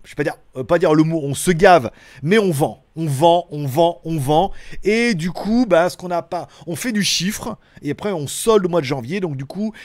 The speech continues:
si l'année a été assez difficile, on sait qu'à Noël, on va arriver à sauver les meubles.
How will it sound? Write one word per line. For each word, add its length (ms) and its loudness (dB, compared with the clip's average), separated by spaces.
si 160 -8
l'année 340 2
a 80 4
été 300 -2
assez 340 -4
difficile, 460 -8
on 100 -8
sait 160 -8
qu'à 160 -2
Noël, 520 4
on 80 -6
va 140 6
arriver 260 0
à 100 0
sauver 320 2
les 80 2
meubles. 340 -4